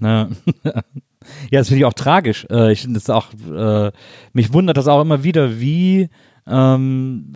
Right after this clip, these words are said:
eingefahren und festgefahren so, äh, Formatradios, äh, wirklich das schaffen,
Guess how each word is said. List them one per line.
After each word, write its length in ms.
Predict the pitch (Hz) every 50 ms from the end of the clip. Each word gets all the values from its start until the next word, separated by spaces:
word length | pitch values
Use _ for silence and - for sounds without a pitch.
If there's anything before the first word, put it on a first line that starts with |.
| - -
eingefahren 680 | - 139 143 160 151 147 139 - - 147 139 139 135 131
und 100 | 123 -
festgefahren 840 | - 147 139 - - - 135 - - 131 123 123 120 120 120 120
so, 420 | 110 117 117 113 113 113 113 117 104 85
äh, 240 | 110 110 110 107
Formatradios, 1160 | - - - 120 117 117 117 127 139 - - 117 117 113 110 110 110 107 107 104 101 - - - _ - - - - _ _ _
äh, 240 | - 113 110 107 104 113
wirklich 220 | 120 - - -
das 160 | - 117 -
schaffen, 840 | - - 127 - - 135 127 127 123 123 117 110 - - 104 117 131